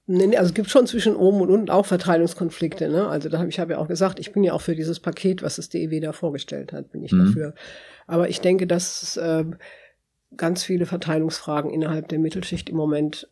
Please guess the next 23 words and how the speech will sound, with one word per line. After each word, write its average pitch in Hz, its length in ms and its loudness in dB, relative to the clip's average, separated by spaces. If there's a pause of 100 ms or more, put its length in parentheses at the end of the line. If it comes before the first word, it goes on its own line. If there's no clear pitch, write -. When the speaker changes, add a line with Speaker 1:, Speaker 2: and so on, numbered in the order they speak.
Speaker 1:
äh, 131 120 -6 (960)
schwer 196 560 2 (240)
verhandelt 170 520 0
werden, 139 440 -6
weil 156 240 0
wir 160 100 -2
gar 160 140 -4
kein 175 220 -4
wirkliches 165 420 -4
Wertesystem 165 720 -4
haben. 147 300 -6
Also 160 220 -4
wenn 160 140 2
jetzt 175 280 -2
zum 180 100 -2
Beispiel, 165 380 0 (680)
wa-, 196 320 -6
was, 180 420 0
was 185 320 0
ist - 280 -2
uns 190 240 -4
Bildung 240 420 2
wert? 208 460 0